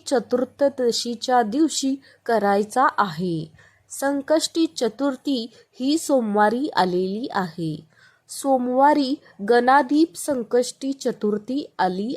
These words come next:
आहे. आपल्या इच्छा, मनोकामना पूर्ण करण्यासाठी प्रथम श्री गणेशाची आराधना केली जाते आणि नोव्हेंबर महिन्यामध्ये ही संकष्टी चतुर्थी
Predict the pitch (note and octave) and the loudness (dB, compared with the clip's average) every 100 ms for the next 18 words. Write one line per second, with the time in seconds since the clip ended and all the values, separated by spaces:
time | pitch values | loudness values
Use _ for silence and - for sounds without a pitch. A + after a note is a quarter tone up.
0 | - F#3+ D#3+ F3 E3+ - _ - _ - | -6 -6 -4 -4 -4 -10 _ -20 _ -4
1 | A#3+ B3 B3+ D#4+ D4 C4+ - - B3 C4+ | -4 0 2 4 2 -4 -6 -2 0 2
2 | B3+ A3 B3+ C#4+ D4 C4+ B3 B3+ C#4 C#4 | 2 2 2 2 2 4 2 2 0 0
3 | C4 C4 C4 C#4 - A#3 G#3+ A3+ B3 - | -2 0 0 -4 -2 -4 -2 0 0 2
4 | C#4+ C#4+ C4 D4+ - _ _ - B3+ B3 | 0 0 -2 -2 -6 _ _ -2 -2 0
5 | C4+ D#4 F4+ - C4+ C#4+ D4 C4 A#3 A#3 | 0 0 0 -4 0 2 2 2 2 0
6 | A#3 B3 A#3+ - C#4 - G#3+ F#3+ F#3+ F#3 | -2 -2 -4 -4 -6 -2 0 2 2 0
7 | A3+ A3 A#3+ - A#3+ F#3 F3+ A#3+ - A3 | -4 -4 -4 -4 -6 -4 -4 -6 -6 -8
8 | E3+ E3 E3 D#3+ - _ - - - - | -6 -6 -4 -6 -12 _ -20 -20 -10 0
9 | B3 C4 D4 C#4 B3+ A3 A#3 A#3+ B3+ B3+ | 2 4 0 2 2 2 0 4 2 2
10 | A#3+ A3 G#3 A#3 C4+ C#4+ C4+ C4 - - | -2 -2 0 0 0 0 -2 -4 -8 -20
11 | _ D4 D#4 F#4 C#4+ B3+ - B3+ - C#4 | _ 0 0 2 -2 -2 0 0 0 -4
12 | C4+ - G#3+ A#3+ B3+ - C#4 B3 | -6 -4 -6 -4 -4 -2 -2 -2